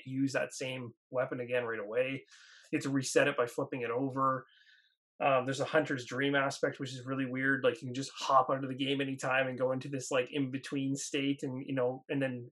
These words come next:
ramp your deck back up and then jump right back in the world. But then the problem is the world's reset, so everything you did just came back. So there's, like, an advantage and a disadvantage. But I've heard people say that they hate the timer. Like, that's the only thing that I've heard people say is, like, the biggest con is, like, they,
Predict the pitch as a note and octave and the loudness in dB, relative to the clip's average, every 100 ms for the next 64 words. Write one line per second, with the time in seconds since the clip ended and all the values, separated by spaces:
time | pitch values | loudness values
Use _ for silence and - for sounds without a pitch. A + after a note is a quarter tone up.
0 | - C3+ C#3 C3+ C#3+ C3 C3 - C3 D#3+ | -6 0 0 0 0 0 0 -2 0 2
1 | E3 C#3+ C3 A#2 - C#3+ D3 C#3+ D3 C3 | 0 0 -2 -2 2 2 2 2 2 2
2 | D3+ C#3 B2 C3 D#3 D#3 C3+ C#3 C3+ C#3 | 0 -2 0 4 6 6 2 0 2 4
3 | C3+ C3 B2+ A#2 B2 A#2+ A#2+ B2 - C#3+ | 4 0 -4 4 4 4 -4 -6 -2 0
4 | F#3 - - - C#3 C3+ C#3+ D3 C3+ C3 | -2 -6 -10 2 2 2 0 2 2 0
5 | C3 C#3+ C#3+ C3+ C#3+ B2+ A#2+ B2+ - - | -2 -2 -2 -4 -6 -4 -2 -2 -2 -6
6 | - _ _ - C#3+ C3+ C3+ C3+ C3 B2+ | -20 _ _ -2 0 2 0 -2 -2 -4
7 | B2 B2 B2+ B2 A#2 D3 E3 D3+ D3+ E3+ | -2 0 0 -4 -10 -8 -6 0 2 2
8 | G3+ - - D3 D3+ D3 E3+ E3+ F3 D#3+ | -2 -8 -4 6 8 10 8 6 4 4
9 | - D3+ C3+ B2 D#3 C#3 - C3+ C3 C#3+ | 6 6 4 0 -2 -2 -4 -2 0 2
10 | G#3 - C3+ C3+ C#3+ - C3+ B2+ B2 A#2+ | 0 0 -4 0 0 0 0 0 -4 -6
11 | C#3+ B2+ A#2+ A2+ - B2+ A#2 - B2+ - | -4 -2 -4 -6 -6 -6 -6 -10 -12 -10
12 | G#2 A#2+ A#2 A2+ A#2+ - A#2 A#2 A2+ - | -6 -2 -2 -2 -10 -14 -12 -10 -10 -8
13 | B2+ C3 F#3 G#3 B2+ A#2+ A#2 B2+ | -2 0 0 -4 -2 -2 -2 -4